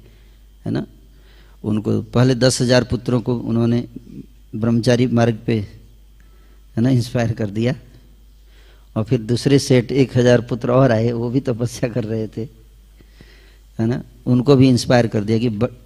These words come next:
बड़ा भाई जो है वो जब, है ना, सब छोड़कर, है ना, निवृत्ति मार्ग पे चला गया, तो तुम लोग क्यों प्रवृत्ति मार्ग पे, तुम लोग भी उनका अनुसरण करो, है ना, उन्हीं के रास्ते पे जाओ, है ना।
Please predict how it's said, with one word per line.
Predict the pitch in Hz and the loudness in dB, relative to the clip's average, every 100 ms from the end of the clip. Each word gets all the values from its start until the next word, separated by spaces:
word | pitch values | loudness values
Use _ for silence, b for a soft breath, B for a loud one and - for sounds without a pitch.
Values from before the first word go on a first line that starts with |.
| - - | -18 -4
बड़ा | 113 135 | 2 4
भाई | 127 131 131 | 6 6 4
जो | 127 | 4
है | 123 127 | 4 4
वो | |
जब, | 120 123 110 143 - - - - b b b b - | 2 0 -2 -14 -20 -20 -20 -20 b b b b -10
है | 120 | -4
ना, | 110 | -2
सब | - 120 | 0 -2
छोड़कर, | - 127 120 127 107 - - - - - b b b - | 0 -2 0 -2 -4 -16 -20 -20 -20 -20 b b b -6
है | 117 | 2
ना, | 117 110 - - - - - | 4 2 0 -12 -20 -16 -4
निवृत्ति | 120 120 123 - 143 | -2 -2 -2 0 2
मार्ग | 131 131 123 | 4 4 2
पे | 120 | -4
चला | 107 123 | 0 0
गया, | 120 127 | 2 -2
तो | 123 | -4
तुम | 135 - 143 | -10 -4 0
लोग | 151 | 0
क्यों | - 135 | 0 -2
प्रवृत्ति | 113 107 101 107 | -2 -4 -4 -2
मार्ग | 104 104 | -2 -2
पे, | - | -6
तुम | - 120 | -6 -2
लोग | 139 135 | 0 2
भी | 135 | 0
उनका | 123 135 | 0 -2
अनुसरण | 113 - 123 - 139 143 | -2 -2 -4 -2 -2 -2
करो, | 127 104 92 - - - - - - - - | -2 -8 -8 -14 -20 -20 -20 -20 -20 -18 -12
है | |
ना, | - 175 - - - | -10 -12 -20 -20 -12
उन्हीं | 120 131 | -2 0
के | 139 127 | 0 2
रास्ते | 117 117 139 | 0 -2 -6
पे | 127 | -4
जाओ, | 127 143 147 - - b b b b 127 | 0 0 -2 -12 -20 b b b b -6
है | |
ना। | 135 170 | -4 -6